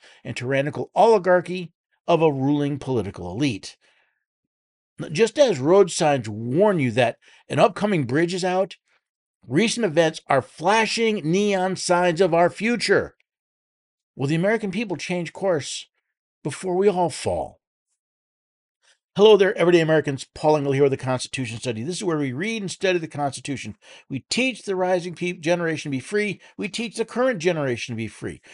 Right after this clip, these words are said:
We seek to help people know when their rights are violated and be prepared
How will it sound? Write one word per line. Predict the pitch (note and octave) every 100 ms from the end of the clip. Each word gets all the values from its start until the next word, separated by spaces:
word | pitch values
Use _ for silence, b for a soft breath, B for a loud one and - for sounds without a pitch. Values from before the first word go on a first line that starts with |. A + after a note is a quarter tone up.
| B
We | C#3 G3+ A#3 A#3 - -
seek | - - A3+ D#3+ - b b -
to | E3+ E3 D#3
help | E3+ E3
people | D#3+ D3+ D3
know | D3 E3 A3 G#3+ F3+ - _
when | D#3+ E3+
their | E3 D3+
rights | D3+ C#3+ C#3
are | B2
violated | B2 A#2+ B2 B2+ B2
and | C3
be | B2+ C3+
prepared | B2+ - - G3 F3+ E3